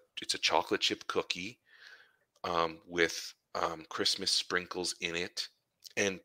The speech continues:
pieces of pretzel and potato chips. That's the cookie. Um,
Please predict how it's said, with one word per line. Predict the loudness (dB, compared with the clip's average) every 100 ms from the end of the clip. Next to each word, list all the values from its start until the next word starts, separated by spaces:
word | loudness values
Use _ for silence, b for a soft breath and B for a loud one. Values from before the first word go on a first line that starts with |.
| -8
pieces | -4 0 0
of | -2 0
pretzel | 2 4 4 2 2
and | -4 -4
potato | -4 2 4 4
chips. | 2 0 -2 0 4 4 4 -2 _ _ _ _ -20 _ _ -20 -20 _ _ _ 0 6
That's | 6 8
the | 4
cookie. | 4 4 2 -6 -14 _ _ B B B B B B B B B 0
Um, | 4 6 4 2